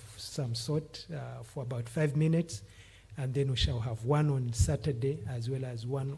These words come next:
on Sunday, a longer version. And on Sunday, uh, you will notice from the program that there will be also a panel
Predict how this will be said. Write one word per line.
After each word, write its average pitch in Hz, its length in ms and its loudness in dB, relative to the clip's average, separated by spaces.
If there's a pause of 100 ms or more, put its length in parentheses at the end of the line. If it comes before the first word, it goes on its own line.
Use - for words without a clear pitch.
on 123 260 -2
Sunday, 139 600 -2 (160)
a 131 60 -2
longer 127 500 -2 (440)
version. 131 500 2
And 123 180 -2
on 123 160 -2
Sunday, 131 560 0 (540)
uh, 123 160 -4
you 123 180 -2
will 123 80 0
notice 143 380 2
from 127 180 0
the 127 100 -2
program 127 460 2
that 117 240 -2
there 127 140 0
will 143 160 4
be 127 180 0
also 139 520 0
a 131 120 -4
panel 127 560 0